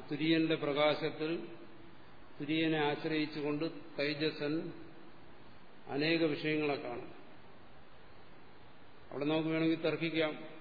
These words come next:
അതൊന്നും തൈജസന്റെ സൃഷ്ടിയല്ല, ഹിരണ്യഗർഭന്റെ സൃഷ്ടിയാണ്. ഇതെല്ലാം നമുക്കവിടെ ചർച്ച ചെയ്യാം. പക്ഷെ ഒരു കാര്യം പരമാർത്ഥമാണ്, എന്താണ് അവിടെ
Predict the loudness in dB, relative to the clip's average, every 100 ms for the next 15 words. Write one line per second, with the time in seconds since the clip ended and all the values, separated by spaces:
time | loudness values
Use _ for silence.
0 | -12 -10 -6 0 2 0 0 0 0 0
1 | 0 0 -2 -4 -4 -2 -2 -2 -6 -10
2 | -12 -12 -12 -12 -12 -2 2 4 4 2
3 | 0 0 0 -2 -4 -4 -2 -2 -2 -6
4 | -10 -12 -12 -12 -12 -8 -2 4 6 6
5 | 4 2 0 0 -2 -2 -2 -2 -4 -8
6 | -10 -10 -10 -12 -8 -2 2 4 6 6
7 | 6 6 8 8 6 4 4 4 4 2
8 | 0 -2 -6 -10 -10 -12 -12 -12 -12 -12
9 | -12 -12 -6 -4